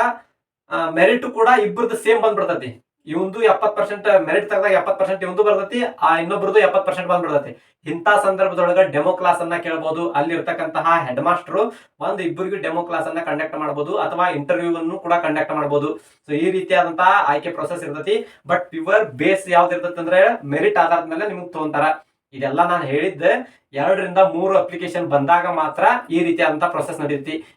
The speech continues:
ಈ ರೀತಿ ಯಾವುದೂ ಇಲ್ಲ, ನಾವ್ ಒಂದೇ ಅಪ್ಲಿಕೇಶನ್ ಹೋಗೈತೆ ಅಂತ ಹೇಳಿದ್ರೆ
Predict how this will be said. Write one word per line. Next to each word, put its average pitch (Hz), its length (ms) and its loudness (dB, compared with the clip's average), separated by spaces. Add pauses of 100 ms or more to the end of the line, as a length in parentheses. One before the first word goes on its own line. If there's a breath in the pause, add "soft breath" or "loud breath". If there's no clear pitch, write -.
ಈ 151 180 -6
ರೀತಿ 151 300 -8
ಯಾವುದೂ 165 320 2
ಇಲ್ಲ, 185 440 4
ನಾವ್ 147 220 0
ಒಂದೇ 156 200 2
ಅಪ್ಲಿಕೇಶನ್ 180 460 0
ಹೋಗೈತೆ 170 320 -4
ಅಂತ 160 160 -6
ಹೇಳಿದ್ರೆ 143 500 0